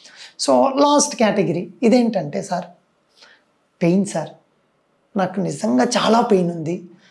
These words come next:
నేను ఇబ్బంది పడుతూ ఉన్నాను." ఈ కేటగిరీ వాళ్ళు పెళ్ళి అయినా పెళ్ళి కాకున్నా వాళ్ళ రొటీన్ యాక్టివిటీస్ కనుక డిస్టర్బ్ అయితే then అప్పుడు మనము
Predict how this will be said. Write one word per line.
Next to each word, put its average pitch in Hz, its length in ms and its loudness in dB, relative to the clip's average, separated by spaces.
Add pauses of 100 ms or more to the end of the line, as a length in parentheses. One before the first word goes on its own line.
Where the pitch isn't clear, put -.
(180)
నేను 214 160 6
ఇబ్బంది 240 340 2
పడుతూ 185 340 0
ఉన్నాను." 156 460 -6 (580)
ఈ 254 140 6
కేటగిరీ 226 560 2
వాళ్ళు 175 240 2
పెళ్ళి 143 400 -6
అయినా 202 540 4 (180)
పెళ్ళి 175 160 0
కాకున్నా 202 640 -2 (220)
వాళ్ళ 196 220 2
రొటీన్ 156 420 2
యాక్టివిటీస్ 196 800 -2
కనుక 170 280 -6
డిస్టర్బ్ 160 480 -2
అయితే 170 520 -4 (1040)
then 240 300 2 (280)
అప్పుడు 320 340 0
మనము 214 580 0